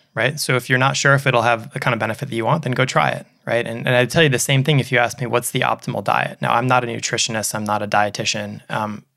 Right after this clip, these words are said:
but there's, like, f-, a fierce debate on there about, uh, out in the world about Mediterranean versus keto versus paleo versus, you know, whole food, plant-based. I could tell you what some of the science says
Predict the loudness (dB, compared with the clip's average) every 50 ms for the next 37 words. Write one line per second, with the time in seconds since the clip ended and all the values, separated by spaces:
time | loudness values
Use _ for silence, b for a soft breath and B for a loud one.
0 | _ _ -10 -6 -2 2 2 2 4 2 2 -2 -2 -12 -12 -8 -6 -6 -4 0
1 | 4 4 4 4 4 0 -2 0 2 4 4 4 2 0 -2 -4 -2 -2 -2 0
2 | 0 0 0 0 0 0 0 2 2 0 0 -2 -2 -2 0 -2 -2 -2 0 0
3 | 2 2 0 -2 -2 -2 0 0 2 2 0 0 0 0 0 0 0 -2 -2 -4
4 | -4 -4 -6 -6 -8 -8 -6 -4 -2 0 0 0 0 -2 -4 -4 -4 -4 -6 -6
5 | -8 -6 -4 -4 -2 -2 -4 -4 -4 -4 -6 -6 -6 -6 -4 -4 -4 -6 -6 -8
6 | -6 -6 -6 -6 -6 -8 -10 -8 -10 -10 -6 -4 -2 -2 -2 -2 -4 -4 -6 -6
7 | -6 -6 -6 -6 -6 -6 -4 -6 -4 -4 -6 -6 -8 -10 b b b b b b
8 | b b b b b b -2 -2 -2 0 2 2 4 4 4 2 2 2 2 2
9 | 2 2 0 -4 -2 0 0 0 0 0 -2 -2 -2 -2 -2 -2 -2 -2 -4 -6
10 | -8 -12